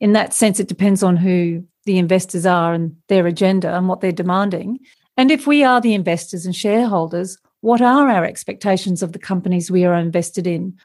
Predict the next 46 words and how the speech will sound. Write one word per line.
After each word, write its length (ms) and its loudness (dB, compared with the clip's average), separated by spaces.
Whether 260 4
that 160 0
be 140 0
through 260 0
our 140 2
shares, 600 2
superannuation, 1080 -2
and 140 -2
the 40 -4
businesses 520 -6
we 160 0
are 120 0
employed 460 -2
by, 380 -4
where 240 2
do 100 2
we 220 2
believe 420 0
our 140 -2
responsibility 880 -4
lies? 640 -2
And 160 2
what 140 4
are 60 4
we 200 4
prepared 440 -2
to 80 -8
do? 400 -8
What 220 0
requests 760 -2
or 120 -6
demands 560 2
and 160 2
pressure 340 0
are 220 0
we 120 2
willing 280 0
to 100 -10
place 380 -2
on 100 -2
the 60 -2
businesses 680 -4
we 140 2
are 160 2
invested 540 -2
in? 340 0